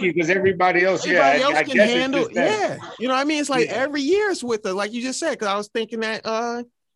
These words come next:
Speaker 2: yesterday when I heard about, uh, Hicks being out for the season, I'm like, it's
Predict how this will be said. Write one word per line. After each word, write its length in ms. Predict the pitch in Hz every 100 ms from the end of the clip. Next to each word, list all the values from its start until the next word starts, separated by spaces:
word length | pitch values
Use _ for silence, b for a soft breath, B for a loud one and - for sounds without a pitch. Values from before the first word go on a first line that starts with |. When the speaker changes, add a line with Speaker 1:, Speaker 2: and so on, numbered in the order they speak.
| _ -
Speaker 2:
yesterday 520 | 214 330 226 170 151
when 260 | 147 160
I 100 | 175
heard 200 | 185 208
about, 340 | 202 185 196 202
uh, 200 | 202 202
Hicks 280 | 220 339 -
being 280 | 196 180 165
out 240 | 165 -
for 100 | 170
the 80 | 156
season, 260 | 170 165 185
I'm 80 | 233
like, 220 | 202 185 _ _ _ -
it's 260 | 208 -